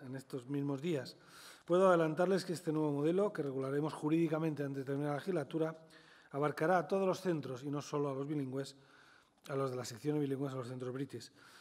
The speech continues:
Todos y cada uno de los centros de la comunidad deberán tener un plan específico de idiomas adaptado a su situación.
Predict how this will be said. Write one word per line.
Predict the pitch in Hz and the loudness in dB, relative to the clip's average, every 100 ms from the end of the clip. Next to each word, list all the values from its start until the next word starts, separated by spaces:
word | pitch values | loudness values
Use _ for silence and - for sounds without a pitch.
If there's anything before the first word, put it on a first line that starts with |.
| - | -8
Todos | - 214 170 | 4 6 6
y | 147 | 2
cada | 143 147 | 0 2
uno | 151 151 | 2 2
de | |
los | 143 127 | -2 -2
centros | 156 139 | -4 -2
de | 131 | -4
la | 135 | -4
comunidad | 135 139 156 | -2 -2 0
deberán | 143 135 135 | 0 -2 -6
tener | 135 131 | -6 -6
un | 131 120 | -6 -4
plan | 143 139 120 - - - | -2 -2 -4 -16 -20 -12
específico | 139 143 143 151 147 | -6 -4 -2 0 0
de | 139 | 0
idiomas | 139 160 156 147 | 0 -2 -2 -4
adaptado | 160 135 - 165 139 | -4 -4 -2 0 0
a | |
su | 127 127 | -4 -8
situación. | 127 143 156 165 | -6 -6 -4 -4